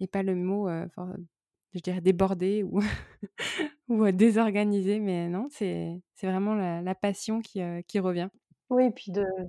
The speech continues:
Speaker 2: vivre de sa passion, moi, je trouve qu'aujourd'hui, c'est un luxe, heu,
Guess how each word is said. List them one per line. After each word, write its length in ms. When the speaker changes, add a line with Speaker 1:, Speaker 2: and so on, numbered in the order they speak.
Speaker 2:
vivre 280
de 140
sa 220
passion, 420
moi, 140
je 100
trouve 240
qu'aujourd'hui, 420
c'est 180
un 180
luxe, 480
heu, 260